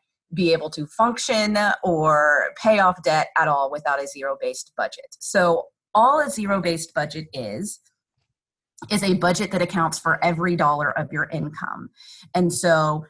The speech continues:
when I get paid, and in fact, I, I post my,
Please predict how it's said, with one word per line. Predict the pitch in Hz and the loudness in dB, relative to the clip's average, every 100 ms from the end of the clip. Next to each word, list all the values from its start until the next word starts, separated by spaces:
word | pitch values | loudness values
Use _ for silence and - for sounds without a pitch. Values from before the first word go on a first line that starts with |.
| - | -4
when | 185 | 2
I | 175 175 | 2 2
get | 240 554 | 0 -4
paid, | - 156 131 160 | -4 -4 -4 -6
and | 175 | -2
in | 175 170 | -2 0
fact, | 170 170 165 | 0 0 0
I, | 170 170 170 | 0 0 -2
I | 160 160 160 | -2 -2 -4
post | - 240 254 - - - _ _ - | -2 0 -2 -4 -10 -14 _ _ -6
my, | 180 180 175 175 175 | 2 4 4 4 0